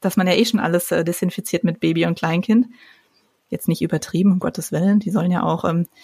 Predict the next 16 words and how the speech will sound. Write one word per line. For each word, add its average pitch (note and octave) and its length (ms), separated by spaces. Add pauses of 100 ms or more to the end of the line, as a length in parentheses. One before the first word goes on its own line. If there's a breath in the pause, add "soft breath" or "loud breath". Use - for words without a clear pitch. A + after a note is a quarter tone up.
irgendwo E3 280
ihre E3 180
Bakterien E3 560 (180 loud breath)
und F#3 120
Erfahrungen E3+ 580
machen, A#3+ 380 (440 loud breath)
ähm, F#3+ 160
mit G3 160
Corona F#3 460
sieht F#3+ 120
das F3+ 120
natürlich F#3 320
ein F#3 40
bisschen F3+ 280
anders G3+ 340
aus. G#3 300